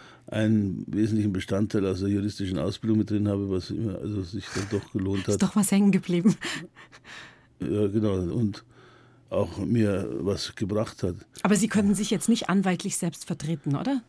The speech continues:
Speaker 1: Nee, das könnte ich nicht.
Speaker 2: Mhm.
Speaker 1: Also der Professor Brinkmann, der konnte sich ja selber operieren, also ich als Anwalt, das, äh, ja, lieber nicht.
Speaker 2: Wie war denn die,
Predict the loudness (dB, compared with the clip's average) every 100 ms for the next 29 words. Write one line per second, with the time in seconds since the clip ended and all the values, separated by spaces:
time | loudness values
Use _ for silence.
0 | -2 0 0 -2 -4 -6 -6 -8 -8 -8
1 | -10 -6 -4 -4 -6 -12 -18 -4 2 2
2 | 2 2 0 0 0 0 2 0 4 2
3 | 2 2 2 0 0 0 2 2 2 2
4 | 2 0 0 2 2 0 -2 -4 -4 -4
5 | -6 -6 -4 -4 -6 -10 -10 -10 -10 -14
6 | -14 -12 -14 -14 -10 -8 -6 -6 -4 -4
7 | -6 -10 -14 _ _ -18 -10 -10 2 4
8 | 4 4 4 4 2 2 -2 -8